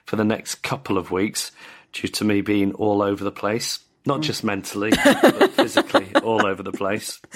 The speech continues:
Speaker 2: Right, nice to have both, yeah. <laughs>
Speaker 1: Yeah, and, um, and, and there won't be an incident this week, and that's because I don't have the technology with me to be able to phone somebody up and ask them about my,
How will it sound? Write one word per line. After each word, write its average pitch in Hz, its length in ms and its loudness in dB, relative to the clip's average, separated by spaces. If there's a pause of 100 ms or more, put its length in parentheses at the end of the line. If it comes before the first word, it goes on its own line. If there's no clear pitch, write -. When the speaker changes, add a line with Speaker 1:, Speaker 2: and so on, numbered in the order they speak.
(280)
Speaker 2:
Right, 156 280 2
nice 185 240 2
to 196 100 -2
have 180 120 -4
both, 139 340 -4
yeah. 143 300 2 (180)
<laughs> - 200 0
Speaker 1:
Yeah, 127 260 -2 (340)
and, 139 440 -2
um, 143 300 0 (540)
and, 135 200 -2
and 135 160 0
there 139 80 4
won't 143 160 2
be 135 100 2
an 131 60 2
incident 131 480 0
this 104 200 -4
week, 104 440 0
and 110 260 -2
that's 110 220 -4
because 110 1040 -4 (440)
I 117 120 -2
don't 127 420 -2
have 113 400 -4
the 110 460 2
technology 123 800 -2
with 90 240 -4
me 98 140 -2
to - 120 -12
be 110 120 -2
able 107 180 -4
to - 160 -6
phone 123 360 -2
somebody 107 440 0
up 113 180 -4
and 95 280 -2
ask - 240 -14
them 110 100 -2
about 101 320 -2
my, 101 260 0